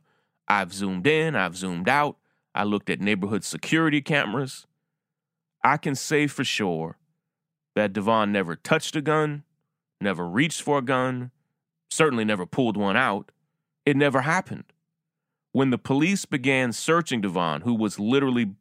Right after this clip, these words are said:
bleeding to death there on the concrete, they literally had to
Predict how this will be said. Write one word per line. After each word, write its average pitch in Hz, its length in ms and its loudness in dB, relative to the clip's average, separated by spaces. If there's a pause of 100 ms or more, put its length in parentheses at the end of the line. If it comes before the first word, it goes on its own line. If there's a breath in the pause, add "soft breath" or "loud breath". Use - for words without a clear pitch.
(140)
bleeding 135 460 2
to 95 80 0
death 87 300 -2
there 104 240 2
on 101 180 0
the 92 60 -6
concrete, 107 640 -4 (960)
they 135 140 4
literally 143 440 0
had 135 320 0
to - 120 -10